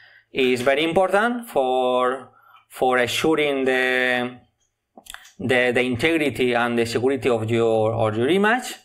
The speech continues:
And the privilege, uh, uh, avoid, uh, overprivilege and,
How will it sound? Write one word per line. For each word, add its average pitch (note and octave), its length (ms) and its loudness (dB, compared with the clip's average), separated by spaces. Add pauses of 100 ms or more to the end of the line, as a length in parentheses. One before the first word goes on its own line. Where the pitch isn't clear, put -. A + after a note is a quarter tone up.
(720)
And D#3+ 400 0
the C3 340 2
privilege, E3 720 0 (160)
uh, A2+ 1200 0
uh, G#2 580 -2 (320)
avoid, A#2+ 580 2 (240)
uh, G#2+ 880 -2
overprivilege D#3 880 0
and, B2+ 360 -2